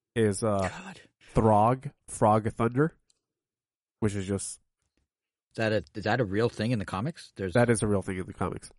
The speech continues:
Speaker 2: That's amazing.
Speaker 1: Uh, and it's just, you know, it's just the Thor card, but he's a frog.
Speaker 2: But he's a frog, yeah.
Speaker 1: Correct.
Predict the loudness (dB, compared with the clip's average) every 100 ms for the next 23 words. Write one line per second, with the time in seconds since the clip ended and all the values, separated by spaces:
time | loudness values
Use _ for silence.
0 | _ -10 -8 -8 -8 -8 -8 -10 -12 _
1 | _ _ _ _ _ _ _ 2 4 6
2 | 4 0 -2 2 4 2 2 4 4 0
3 | -2 2 2 0 0 -2 -4 -10 -20 _
4 | _ -2 0 4 4 4 2 2 2 -2
5 | -2 0 0 -2 0 0 0 -6 _ _
6 | _ -2 -2 -2 -2 -4 -6 -10 -10 -16
7 | _ _ _ _ _ _ _ _ _ -2
8 | -2 -4 -10 -20